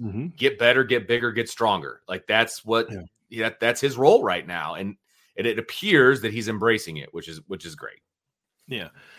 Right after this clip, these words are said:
Speaker 1: I didn't see a lot of the other linemen. We saw very little of Sam Pendleton late. He got into a fight with Donovan Hinish,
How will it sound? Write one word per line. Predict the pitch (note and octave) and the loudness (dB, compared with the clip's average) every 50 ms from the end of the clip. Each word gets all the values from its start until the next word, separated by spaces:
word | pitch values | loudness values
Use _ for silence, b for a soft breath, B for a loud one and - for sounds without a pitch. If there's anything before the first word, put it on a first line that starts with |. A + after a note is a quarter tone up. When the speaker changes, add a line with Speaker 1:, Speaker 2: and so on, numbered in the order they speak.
| B B B B B B B B B B B B B B B B B B _ _ _ _ _ _ - _ | B B B B B B B B B B B B B B B B B B _ _ _ _ _ _ -10 _
Speaker 1:
I | - D3 F3 | 4 4 6
didn't | F#3+ G#3+ F#3 F3 | 6 6 4 2
see | - - - G#3+ G#3 | 2 0 2 6 8
a | G3 E3+ | 8 8
lot | D3 C3+ C3 C3 C3+ C#3 C#3 D3 D#3 D#3 - - | 8 6 4 4 4 4 4 4 4 2 2 0
of | D#3 C3+ | 0 2
the | C#3+ D3+ | 4 4
other | D3 C#3+ C#3+ C3 | 4 4 4 4
linemen. | C3 B2+ C3+ C#3+ D3 D#3 D#3 D#3+ D#3+ D3 B B B B B B B B B _ - | 4 4 4 4 4 2 2 0 -2 -4 B B B B B B B B B _ -8
We | - B2+ | -8 -4
saw | - - D#3 C#3+ C3 | 0 4 4 4 4
very | A2+ G2+ A#2 C3 D3 D#3+ D#3 | 2 2 2 2 4 4 2
little | C#3 B2+ C3+ C#3+ D3+ C#3 | 2 2 2 2 2 2
of | B2 | 0
Sam | - - C#3+ C#3+ B2 | 0 -2 -2 -2 -2
Pendleton | - - C3 C#3 C#3+ C3 - C#3 C3 A#2+ | -2 -2 -2 0 0 -2 -2 -2 -2 0
late. | B2 B2+ C#3 B2+ | 0 0 0 -2
He | B2+ | -2
got | A#2+ C3 A#2+ | -2 -2 -2
into | A#2 A#2+ A#2+ | -2 -4 -6
a | G#2+ | -4
fight | - - B2 B2 B2 - | -2 -2 -2 -2 -2 -4
with | A2 G#2 G2 | -6 -8 -6
Donovan | B2 A2+ A#2 A#2+ A2+ G#2 | -4 -4 -4 -4 -4 -6
Hinish, | F#2+ A2+ A#2 A#2+ A#2+ - - - - | -6 -6 -4 -4 -4 -4 -6 -8 -10